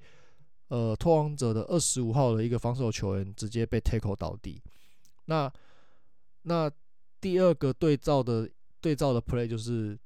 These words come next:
在第一，这，我现在讲的这个 play，就是 Angelo 上场第一球的这个 play 的两个 play 之后，哦，也就是他上场以后的第三个 play，他那个第三个 play 是一个 touchdown 嘛，他就是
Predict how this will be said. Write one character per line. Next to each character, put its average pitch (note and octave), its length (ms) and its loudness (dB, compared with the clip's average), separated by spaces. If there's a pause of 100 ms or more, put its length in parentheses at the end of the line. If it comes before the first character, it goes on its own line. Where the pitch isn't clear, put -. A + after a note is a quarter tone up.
(300)
在 C#3 180 2
第 D#3+ 260 0
一， E3 140 -4
这， - 160 -6
我 B2+ 160 4
现 D#3+ 100 6
在 D#3+ 80 8
讲 B2+ 140 2
的 A2 60 2
这 C3+ 100 0
个 B2 100 4
play， A2 440 4
就 C3 120 0
是 A#2+ 60 2
Angelo C#3 300 6
上 D3 160 2
场 A#2+ 120 0
第 A#2+ 160 -2
一 B2+ 40 0
球 A#2 100 2
的 G2+ 80 2
这 A#2+ 80 -2
个 A2+ 100 2
play G#2 300 0 (460)
的 A2+ 520 0 (120)
两 A2+ 220 -2
个 G#2+ 140 -2
play B2+ 280 2
之 G#2 180 -4
后， G2 320 -4 (320)
哦， G2+ 260 -4
也 A2 120 -8
就 A#2+ 100 -2
是 D3 140 0
他 C#3+ 240 2
上 C#3+ 280 0
场 A#2 160 -6
以 G#2 40 -4
后 A#2 100 -2
的 A#2 60 -4
第 C3+ 100 -6
三 A#2+ 180 -2
个 A2+ 140 -6
play， F2+ 280 -2 (500)
他 D#3+ 220 2
那 F#3+ 60 -2
个 E3 140 2
第 E3 140 0
三 D#3 120 0
个 D3+ 120 0
play C3+ 160 2
是 B2+ 100 -2
一 C#3 60 2
个 C3 80 0
touchdown C3 440 0
嘛， G2 160 -4
他 A#2+ 140 -2
就 C3+ 140 0
是 C#3 220 4